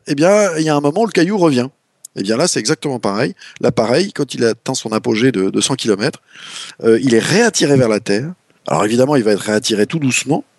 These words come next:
Euh, donc l'accélération va diminuer, s'arrêter. On va rentrer dans un état d'apesanteur où les forces entre l'accélération et les forces d'attirance vont s'annuler les unes les autres.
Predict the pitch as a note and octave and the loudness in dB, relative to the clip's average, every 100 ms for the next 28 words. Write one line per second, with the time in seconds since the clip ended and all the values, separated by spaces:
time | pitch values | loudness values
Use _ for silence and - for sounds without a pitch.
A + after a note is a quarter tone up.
0 | _ A2+ B2 A#2+ A#2+ A#2+ C#3 C3 - - | _ 0 2 4 4 2 0 -2 -8 -14
1 | - - E3 F3 - E3+ D3+ D3+ - D#3 | -10 0 2 2 2 4 4 2 0 -4
2 | D3 B2 A2 G#2+ A#2 A#2 A#2 E3 E4 _ | -6 -2 -2 -2 -4 -4 0 -2 -2 _
3 | _ - - C#3+ A#2+ A2+ C#3 C4+ _ _ | _ -4 -2 0 0 0 -2 -4 _ _
4 | - E3+ E3+ D#3+ D#3 E3 C#3+ B2+ B2+ B2 | -6 0 0 0 -2 -2 0 -2 -4 -2
5 | B2 E3+ A3 F3+ E3+ F3+ D3+ C3 B2 - | 0 0 0 -4 0 2 4 4 2 0
6 | E3 - - - D3 C#3+ C3+ C3+ C3+ B2+ | -2 -2 -10 -10 -6 -2 -2 0 0 0
7 | C3 - D3 C#3 - C3+ A2+ - D3 A#2+ | 0 -2 -4 -6 -8 -2 -2 -2 -4 -4
8 | - C3 - B2+ B2 A#2 - - - - | -2 -2 0 -2 -2 -4 -4 -6 -18 -20
9 | - A2 B2 A#2+ A2+ A#2 A#2+ G#2+ G#2 G2+ | -8 -4 0 0 2 2 4 2 -2 -4
10 | G2+ G3+ - | 0 0 -2